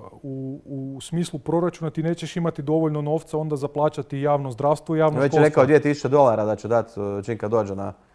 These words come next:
Speaker 2: vlast.
Speaker 1: To su kratkoročni stimulusi, to je sad druga priča. To je kratkoročna injekcija da zalječi neke obiteljske rane, ljude koji
Speaker 2: To
Speaker 1: su
Speaker 2: sam vidio,
Speaker 1: ostali,
Speaker 2: da, ali, ali
Speaker 1: koji su
Speaker 2: ne-,
Speaker 1: ostali bez posla,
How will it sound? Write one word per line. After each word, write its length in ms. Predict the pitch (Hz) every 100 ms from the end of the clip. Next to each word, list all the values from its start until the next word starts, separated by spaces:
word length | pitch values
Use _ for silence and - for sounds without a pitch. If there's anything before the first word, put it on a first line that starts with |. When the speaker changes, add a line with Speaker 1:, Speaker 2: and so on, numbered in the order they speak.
| _ _ _ _
Speaker 2:
vlast. 500 | - 110 123 117 95
Speaker 1:
To 100 | -
su 120 | 226 226
kratkoročni 600 | 190 214 214 180 - 165
stimulusi, 480 | - 175 135 120 127
to 120 | 151
je 40 |
sad 160 | 143 147
druga 320 | 131 160 151
priča. 240 | 143 135 -
To 60 |
je 60 | 147
kratkoročna 540 | 165 175 170 147 156
injekcija 400 | 147 160 165 -
da 120 | 139
zalječi 460 | 135 143 156 143 131
neke 240 | 139 143
obiteljske 440 | 139 143 147 135 -
rane, 240 | 143 147
ljude 200 | 143 139
koji 160 | 131 135
Speaker 2:
To 40 |
Speaker 1:
su 60 | 143
Speaker 2:
sam 100 | 147
vidio, 120 | 165
Speaker 1:
ostali, 140 | 127
Speaker 2:
da, 120 | 139 131
ali, 220 | 120 123
ali 180 | 127 131
Speaker 1:
koji 120 | 139
su 80 | 156
Speaker 2:
ne-, 60 |
Speaker 1:
ostali 280 | 180 - 165
bez 140 | 151
posla, 400 | - 170 208 226